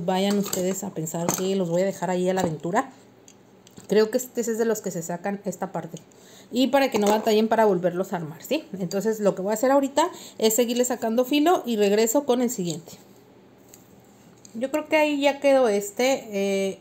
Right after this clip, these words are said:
ahí, eh, ahí exactamente se alcanza a ver que ya tiene filo. Esa línea que se ve por arriba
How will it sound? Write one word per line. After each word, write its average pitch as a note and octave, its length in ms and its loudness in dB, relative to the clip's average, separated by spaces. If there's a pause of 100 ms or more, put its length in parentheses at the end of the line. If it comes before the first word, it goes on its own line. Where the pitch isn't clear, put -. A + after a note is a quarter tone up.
(140)
ahí, C4 680 0
eh, G#3+ 160 2
ahí A#3 300 4
exactamente D4 680 0
se C#4+ 120 -2
alcanza A#3 360 -2
a A#3+ 40 2
ver A#3+ 160 -2
que A3+ 100 -4
ya A3 180 0
tiene A#3 280 0
filo. F#3+ 300 -2 (840)
Esa D#4 460 4
línea C#4+ 380 -2
que B3+ 80 -10
se A3+ 140 -6
ve G#3+ 120 0
por A3+ 180 -4
arriba G3 320 -4